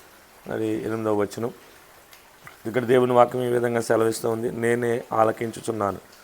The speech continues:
నేనే ఎఫ్రాయిమును గూర్చి విచారణ చేయుచున్నాను,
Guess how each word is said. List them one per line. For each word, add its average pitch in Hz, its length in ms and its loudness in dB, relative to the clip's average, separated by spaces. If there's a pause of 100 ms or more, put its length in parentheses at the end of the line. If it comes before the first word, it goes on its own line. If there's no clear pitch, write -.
(1080)
నేనే 127 440 4
ఎఫ్రాయిమును 127 460 6
గూర్చి 127 360 0
విచారణ 117 420 2 (120)
చేయుచున్నాను, 101 640 -4